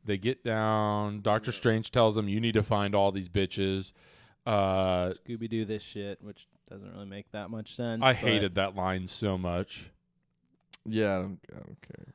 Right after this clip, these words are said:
Speaker 2: Fuck.
Speaker 1: Uh, then he gives
Speaker 2: Doctor Strange is a dickbag. Already said it.
Speaker 1: Doctor Strange sympathizer. He didn't do anything wrong. <laughs> Uh, he gives Spy-, uh, S-,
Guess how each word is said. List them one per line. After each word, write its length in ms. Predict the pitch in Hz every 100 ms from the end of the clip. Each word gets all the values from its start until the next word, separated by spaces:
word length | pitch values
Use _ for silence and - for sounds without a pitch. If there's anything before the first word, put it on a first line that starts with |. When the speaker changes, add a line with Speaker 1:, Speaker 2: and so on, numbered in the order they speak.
| _
Speaker 2:
Fuck. 60 | 123
Speaker 1:
Uh, 440 | 117 110 104 104 110 - _ -
then 560 | 131 139 135 135 135 - _
he 160 | 127
gives 160 | 131 143
Speaker 2:
Doctor 160 | 101 -
Strange 220 | 113 101
is 60 | 98
a 40 |
dickbag. 500 | 95 95 _ - 53 160 _ _ _ -
Already 200 | 95 -
said 180 | - -
it. 80 | - _ -
Speaker 1:
Doctor 200 | 92 90
Strange 240 | - 90
sympathizer. 640 | 87 85 - 82 82 85 92 107
He 100 | -
didn't 200 | 98 92
do 80 | 87 85
anything 300 | 87 92 90
wrong. 200 | 90 87
<laughs> 60 | 90 - - _ _ _ - - _ _ - _ _ _ _ - _ _ _ _
Uh, 440 | 120 110 101 95 90 - _ _ _ _ _
he 100 | 117
gives 240 | 143 175
Spy-, 260 | - 139 131
uh, 240 | 135 117
S-, 260 | 104 - -